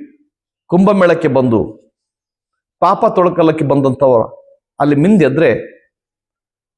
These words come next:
ಅವರ ಜೀವಗಳಿಗೆ ಬೆಲೆ ಇಲ್ವಾ? ನೀವು ಸರ್ಕಾರಗಳು ಯಾವುದೋ ವ್ಯಕ್ತಿ ಹೇಳ್ತಕ್ಕಂಥ, ಈ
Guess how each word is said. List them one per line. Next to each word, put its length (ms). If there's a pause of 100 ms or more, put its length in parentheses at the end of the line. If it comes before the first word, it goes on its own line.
ಅವರ 160
ಜೀವಗಳಿಗೆ 580
ಬೆಲೆ 300
ಇಲ್ವಾ? 240 (2500)
ನೀವು 220
ಸರ್ಕಾರಗಳು 760
ಯಾವುದೋ 320
ವ್ಯಕ್ತಿ 300
ಹೇಳ್ತಕ್ಕಂಥ, 480 (540)
ಈ 60